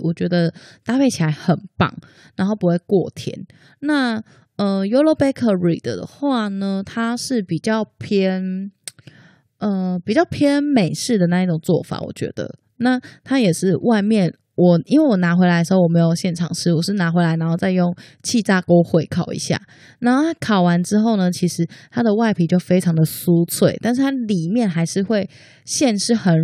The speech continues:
软的，然后它的肉桂粉呢，也是沾到每一面都很均匀，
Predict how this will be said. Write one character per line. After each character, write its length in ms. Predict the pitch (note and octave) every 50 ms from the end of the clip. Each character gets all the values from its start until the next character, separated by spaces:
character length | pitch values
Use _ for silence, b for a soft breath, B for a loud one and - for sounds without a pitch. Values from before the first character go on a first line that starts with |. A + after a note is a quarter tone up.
| F3 F3+
软 240 | F3+ D#3+ - - -
的， 220 | - - - - _ -
然 180 | F#3 F#3+ G3
后 160 | G#3 A3 A3
它 120 | G#3+ A3 A3+
的 280 | G#3+ G#3+ G3 F3+ F3 F3 B B B B B B _ _ _ _ _ _ -
肉 260 | - C#4+ C4 A3 G3+
桂 320 | F#3 - - A#3+ G#3+ F3+
粉 400 | F3 - - - - D#3 G#2 G2
呢， 180 | B2+ C3+ C3 D3
也 140 | E3 D#3+ D#3+
是 160 | - - A3
沾 360 | G#3+ - - A3 G3 G3 G#3
到 160 | G#3+ A3 G#3 F#3
每 180 | E3+ D#3 C#3+
一 140 | C3+ C3+ C#3
面 260 | E3+ G#3+ A#3 G#3+ F#3+
都 140 | F3 F#3+ G3
很 180 | F#3+ - E3 - - -
均 360 | - - - F3 E3+ E3+ F3+
匀， 220 | E3+ B2 - -